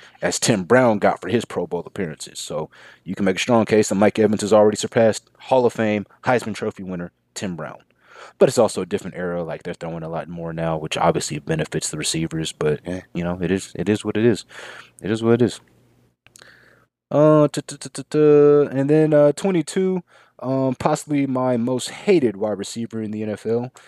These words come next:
And, uh, honestly, it's just, it's kinda crazy. Uh, he's the only Michael that I do not like, and that is Michael Thomas. Uh, I, I really, I, I, I just, I can't pinpoint one thing, one specific reason. I just don't like Michael Thomas. I just, I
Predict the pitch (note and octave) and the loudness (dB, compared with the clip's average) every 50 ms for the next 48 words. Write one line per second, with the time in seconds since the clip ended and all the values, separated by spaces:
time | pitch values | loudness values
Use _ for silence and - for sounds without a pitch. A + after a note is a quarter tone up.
0 | _ _ _ - - A2 A2+ A2 A2+ A2+ A2 G#2+ G2+ - G2+ C3 D#3 C#3+ - - | _ _ _ -8 -6 -4 -2 0 2 2 4 2 2 0 -2 -2 -2 -2 -2 -4
1 | A2 A2 G#2+ G#2+ G#2+ G2+ - - - B2 - - A#2 - - - - C#3+ D3 A2+ | -4 -4 -4 -2 -4 -6 -8 -8 -8 -8 -8 -8 -8 -10 -8 -8 -6 -6 -6 -4
2 | - C3 B2+ B2+ G2 F#2 F#2 F#2 F#2+ F#2+ F2+ E2+ F#2+ D3 - - A#2 G#2+ - A#2+ | -4 -4 -4 -4 -4 -4 -4 -2 0 -2 -2 -2 -4 -6 -4 -4 -4 -2 -2 -2
3 | C3+ C#3+ C#3 C3 A#2 A#2 B2 B2+ - - A#2 G#2+ G2+ G#2 G#2+ G#2+ G#2+ G2+ F2+ A2+ | -2 0 0 -2 0 -2 -2 -4 -4 -6 -6 -6 -6 -4 -2 -2 -2 -2 -4 -6
4 | A#2+ A2+ A#2 A#2 G2+ F#2+ A#2 A#2 F#2+ D2+ - - - F2+ F#2 F2+ F#2+ - - A#2 | -8 -6 -6 -6 -6 -6 -6 -6 -6 -8 -10 -12 -10 -10 -8 -6 -4 -4 -2 -2
5 | A2+ G#2+ - F2 F2 F#2 A#2 C3 - C#3 A#2+ - C3 B2 G#2+ - - - - - | -4 -4 -6 -10 -8 -6 -4 -4 -4 -4 -2 -2 0 0 0 -2 -4 -6 -8 -8
6 | - - - - - - - - - _ - - - F#2+ F#2+ F#2 E2 - A2 - | -8 -12 -18 -20 -20 -20 -20 -20 -20 _ -8 -4 0 2 2 2 2 2 0 0
7 | F2+ F#2 F2+ G2 A2+ A2+ A2 G#2 F#2+ E2+ - F#2 F#2+ - - - - F2 F2 - | -2 -4 -2 0 0 0 2 0 -2 0 0 0 -2 -2 -4 -8 -8 -8 -8 -10
8 | - - - _ - _ _ _ _ _ _ _ _ - - G2+ G#2 - - - | -12 -20 -20 _ -20 _ _ _ _ _ _ _ _ -10 -8 -6 -6 -6 -6 -6
9 | - G#2 A2+ - - F3 D#3+ B2 - - - C#3+ D3 C3 - C#3+ C#3+ C3+ A#2 G2+ | -6 -8 -6 -2 0 0 0 0 0 -2 0 0 0 -2 -4 -4 -4 -4 -6 -6
10 | F#2+ A2 B2+ C3 A#2+ - C3 C3 C3 C3+ B2 G2+ C3 B2+ - - A#2 - - - | -6 -4 -4 -4 -4 -4 -4 -2 -2 -2 -4 -4 -6 -6 -6 -8 -12 -10 -8 -8
11 | C3 - A#2+ F2 G2 A2+ A#2+ A#2+ - A2+ - A2 - G#2+ F2+ - _ - A#2+ A#2 | -8 -8 -8 -8 -6 -6 -6 -6 -6 -4 -4 -4 -2 -4 -6 -6 _ 0 0 0
12 | G#2+ E2+ F#2+ F2+ D#2+ E2 F2 E2+ - - - D#2+ D2+ - - - - - _ _ | 0 -2 -4 -6 -4 -6 -8 -8 -10 -12 -12 -12 -14 -14 -16 -20 -20 -20 _ _
13 | _ _ - F#2 F2 - F#2 - - - - F#3+ F#3 | _ _ -6 -6 -6 -6 -8 -14 -10 -6 -4 -4 -4